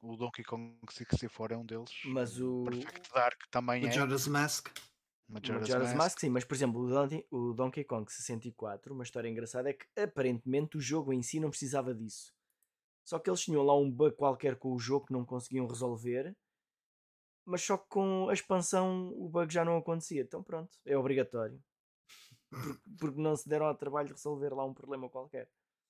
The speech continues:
Speaker 2: Mas o
Speaker 1: Olha,
Speaker 2: jogo
Speaker 1: ainda
Speaker 2: é
Speaker 1: bem, porque se dessa forma, se não fosse dessa forma, se calhar ainda não tinha o, a expansão de memória.
Speaker 2: <laughs> Sim, eu por acaso o que eu tenho também é o que veio com,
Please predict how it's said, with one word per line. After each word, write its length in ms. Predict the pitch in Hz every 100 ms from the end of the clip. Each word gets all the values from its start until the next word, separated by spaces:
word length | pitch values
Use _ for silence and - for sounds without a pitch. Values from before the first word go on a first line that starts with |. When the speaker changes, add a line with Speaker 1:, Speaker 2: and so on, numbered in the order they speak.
| _ _ _ _ _ _ _ _ _ _ _ _ _ _ 113
Speaker 2:
Mas 140 | 107
o 60 | 147
Speaker 1:
Olha, 80 |
Speaker 2:
jogo 100 | 143
Speaker 1:
ainda 120 | 160 180
Speaker 2:
é 40 |
Speaker 1:
bem, 160 | 160 180
porque 120 | -
se 280 | - - -
dessa 240 | 135 131 135
forma, 420 | 135 135 151 147
se 140 | -
não 100 | 147
fosse 280 | 139 143 -
dessa 240 | 147 135 135
forma, 240 | 143 143
se 80 | 151
calhar 180 | 147 147
ainda 140 | 151
não 160 | 151 156
tinha 340 | - 143 143
o, 380 | 139 139 139 139
a 40 | 135
expansão 340 | - 135 -
de 60 | 139
memória. 300 | 151 120 - _ _
Speaker 2:
<laughs> 560 | - - 127 123 -
Sim, 240 | 117 127 110
eu 120 | 139
por 140 | 120 131
acaso 320 | 127 135 131
o 40 | 123
que 40 |
eu 100 | 139
tenho 220 | 147 147
também 360 | 151 151 156 160
é 100 | 160
o 100 | 160
que 120 | -
veio 140 | 147 143
com, 480 | 160 175 165 196